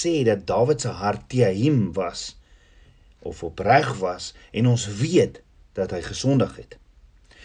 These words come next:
Dan staan daar in Job een vers een, daar was 'n man in die land Us wie se naam Job was. En die man was vroom en opreg, Tehim, en godvreesend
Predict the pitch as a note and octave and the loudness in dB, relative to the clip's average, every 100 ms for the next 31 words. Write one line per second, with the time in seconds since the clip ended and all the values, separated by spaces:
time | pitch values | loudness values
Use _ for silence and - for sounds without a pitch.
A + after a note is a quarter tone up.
0 | - - B2 G#3 G3 - C#3+ C#3+ A2 G#2 | -14 0 2 4 0 0 0 2 2 0
1 | G2+ - G2+ F#2 A2+ A#2+ - B2 A#2 - | -2 -4 -8 2 2 2 0 0 0 0
2 | G2+ F#2+ - B2+ G2 E2+ - _ - - | -2 -4 -2 -2 -2 -8 -18 _ -20 -20
3 | _ G#2 C3+ F3+ E3+ A2 G#2+ B2+ B2+ G2 | _ 2 2 2 0 0 2 4 4 2
4 | F2 F#2+ - B2+ A2 - - - _ - | 0 -4 2 2 4 -2 -10 -14 _ -6
5 | G#2 - F#2+ F2 F#2+ G#2 F#2 F#2+ F#2 - | -4 -4 -6 -6 -4 -4 0 0 0 -4
6 | - - - - _ - - - G#2+ G#2+ | -12 -14 -16 -20 _ -20 -12 -2 0 0
7 | - B2+ B2 - - - - C#3 C#3+ D#3 | 0 -2 -2 -4 -10 -8 -4 -2 -2 -4
8 | D3+ F#2 F2 D#2+ F#2+ F#2 - - F#2 F#2 | -12 -12 -12 -4 -2 -2 -4 -6 0 4
9 | C3 - - - - - - G2+ G#2 G#2 | 4 2 -6 -20 -20 -20 -8 -6 -4 -4
10 | G2 - - E3 F3 D#3+ - E3 | -4 -8 -2 2 2 2 -2 -6